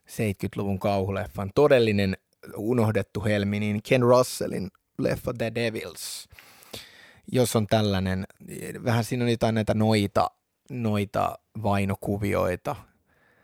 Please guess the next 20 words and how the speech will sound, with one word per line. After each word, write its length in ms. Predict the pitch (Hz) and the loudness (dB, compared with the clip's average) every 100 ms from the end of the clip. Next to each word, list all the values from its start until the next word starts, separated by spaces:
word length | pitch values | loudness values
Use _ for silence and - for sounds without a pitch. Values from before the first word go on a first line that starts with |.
| _ _ _ - | _ _ _ 0
Ja 340 | 117 110 101 - _ _ - | 4 4 2 -4 _ _ -12
siinä 260 | - 147 147 | -4 0 2
on 80 | 135 | 2
niinku 220 | 127 131 | 4 4
ennen 240 | 131 135 | 4 4
kaikkea 460 | 117 117 - - 113 | 2 2 0 -2 0
vielä 220 | 113 110 | 2 2
tällainen 540 | 107 110 110 101 101 104 | 2 0 0 -2 -4 -6
niinku 300 | 104 104 104 95 - _ _ _ _ _ _ | -8 -6 -6 -6 -12 _ _ _ _ _ _
hauska, 320 | 110 117 - 127 | 0 0 0 0
niinku, 300 | 113 110 117 - | 0 -2 -6 -6
mikä 340 | 110 123 139 | -4 0 2
on 160 | 131 127 - 92 | 0 -4 -10 0
kauhuleffassa 600 | 165 151 120 107 120 - - - | 6 6 6 0 -4 -10 -12 -6
myös 220 | 123 120 | -2 -2
tärkeätä 540 | - 127 110 107 104 110 | 2 2 2 -2 -2 -2
välillä, 380 | 107 104 101 | -2 -2 -2
niin 160 | 101 104 | -4 0
visuaalinen 600 | 175 - 120 - - - - | 0 0 -4 -6 -12 -14 -14
lisä. 240 | - - | -14 -14